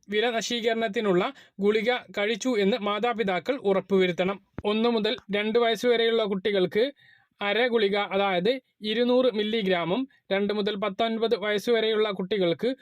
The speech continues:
ഒരു ഗുളിക, അതായത് നാനൂറ് മില്ലിഗ്രാമുമാണ് നൽകേണ്ടത്. ചെറിയ കുട്ടികൾക്ക് തിളപ്പിച്ചാറിയ വെള്ളത്തിൽ ഗുളിക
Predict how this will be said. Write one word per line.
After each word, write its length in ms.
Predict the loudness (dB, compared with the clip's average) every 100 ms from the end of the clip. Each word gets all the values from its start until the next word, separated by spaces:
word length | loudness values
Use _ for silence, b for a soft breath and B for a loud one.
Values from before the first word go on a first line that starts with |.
| b b
ഒരു 180 | 2 2
ഗുളിക, 280 | 2 0 0 -2
അതായത് 300 | -2 0 2 0 -2
നാനൂറ് 460 | -2 0 2 2 2
മില്ലിഗ്രാമുമാണ് 880 | -2 -2 -2 -2 0 0 0 0 0 0
നൽകേണ്ടത്. 480 | 2 2 2 0 -2 -4 _ _ _ _ -2
ചെറിയ 300 | 0 2 0
കുട്ടികൾക്ക് 580 | -2 0 0 0 0 -4 -2
തിളപ്പിച്ചാറിയ 640 | -2 -2 -2 0 0 0 0
വെള്ളത്തിൽ 400 | 2 2 0 -2 0
ഗുളിക 280 | 4 4